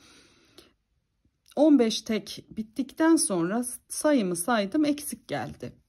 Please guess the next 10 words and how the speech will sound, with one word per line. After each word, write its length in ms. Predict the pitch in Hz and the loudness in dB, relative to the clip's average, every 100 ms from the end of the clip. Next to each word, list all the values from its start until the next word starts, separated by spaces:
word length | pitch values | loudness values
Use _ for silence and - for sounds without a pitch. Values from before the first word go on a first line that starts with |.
| _ _ - _ _ _ - | _ _ -20 _ _ _ -2
Ben 320 | 262 311 277 | 2 4 4
de, 220 | 269 339 - _ _ - - | 2 -4 -10 _ _ -16 -8
e, 840 | 208 214 214 208 208 208 190 190 _ _ _ _ _ _ - | -4 -2 -2 -4 -4 -6 -8 -12 _ _ _ _ _ _ -12
köşelerden 1040 | - 320 - 240 175 160 160 240 294 294 - | -2 -2 0 0 0 -4 -4 -4 -4 -6 -12
ikişer 560 | 285 - 254 208 202 | -12 -6 -4 -4 -4
ta-, 240 | 196 185 190 | -8 -6 -2
birer 360 | 269 262 226 | 0 2 0
tane 400 | - 107 - 147 | -4 -8 -8 -12
daha, 240 | - - - | -14 -14 -12
pardon. 460 | 180 156 143 - | -10 -10 -12 -18